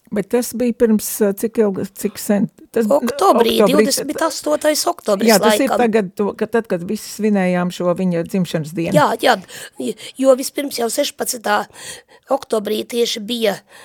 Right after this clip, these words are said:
Speaker 1: Dzimšanas
Speaker 2: bija,
Speaker 1: diena.
Speaker 2: bija pasākums pie Saeimas nama un pie,
Speaker 1: Mhm.
Speaker 2: būtībā, kā var teikt, gan pie Jēkaba katedrāles, gan
Speaker 1: Katedrāles.
Speaker 2: pie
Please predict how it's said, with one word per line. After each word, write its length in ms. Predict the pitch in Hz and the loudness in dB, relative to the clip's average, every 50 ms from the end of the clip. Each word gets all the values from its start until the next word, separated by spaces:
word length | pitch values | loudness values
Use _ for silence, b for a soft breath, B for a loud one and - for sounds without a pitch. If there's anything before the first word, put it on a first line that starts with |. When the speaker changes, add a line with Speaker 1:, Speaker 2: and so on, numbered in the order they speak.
| B B B B B B _ B B B B B B B B B B B B B | B B B B B B _ B B B B B B B B B B B B B
Speaker 1:
Dzimšanas 400 | - 180 277 269 254 220 196 165 | -2 0 2 2 4 2 2 0
Speaker 2:
bija, 80 | 262 233 | -2 -4
Speaker 1:
diena. 280 | 190 180 180 180 180 196 _ _ _ | -4 -4 -2 -2 -4 -6 _ _ _
Speaker 2:
bija 280 | - 254 285 269 220 | -6 -4 -2 0 0
pasākums 720 | 196 214 262 262 - - 214 240 226 - - 226 214 - - | 0 -2 -4 -4 -4 -4 -4 -4 -4 -4 -4 -6 -4 -6 -8
pie 340 | - - 233 233 214 202 190 - B B B B B | -8 -4 -2 -2 -2 -2 -4 -6 B B B B B
Saeimas 640 | B - - 240 214 202 208 220 247 320 302 - - | B -6 -4 -2 -2 -2 -2 -2 -2 -2 -4 0 2
nama 320 | 311 320 320 311 311 294 | 4 4 4 6 4 4
un 180 | 269 254 247 233 | 4 4 2 -2
pie, 220 | 202 180 - 233 | -2 -4 -4 -4
Speaker 1:
Mhm. 100 | 190 208 B B B B - | -4 -6 B B B B -6
Speaker 2:
būtībā, 420 | 294 294 277 254 220 220 226 220 - B B B B B B B B _ - _ _ _ _ _ _ _ _ _ _ _ _ _ _ _ _ - | -4 0 0 0 2 2 0 0 0 B B B B B B B B _ -20 _ _ _ _ _ _ _ _ _ _ _ _ _ _ _ _ -2
kā 160 | - 247 233 | 0 0 2
var 100 | 240 240 | 0 -2
teikt, 320 | 247 - 330 349 320 226 208 | -2 -2 0 0 0 0 2
gan 180 | 233 233 226 | 2 2 2
pie 160 | - - 214 | 2 -2 -2
Jēkaba 420 | 226 247 262 269 269 - 226 202 202 | 0 2 2 2 2 0 -4 -4 -4
katedrāles, 680 | - - 214 - 240 226 - 254 269 277 277 277 - 185 | -4 -4 -4 -4 -2 0 2 2 4 2 2 2 2 2
gan 140 | 220 277 185 | 0 0 0
Speaker 1:
Katedrāles. 20 | 196 | -2
Speaker 2:
pie 220 | 294 277 277 - | -2 -2 -2 -4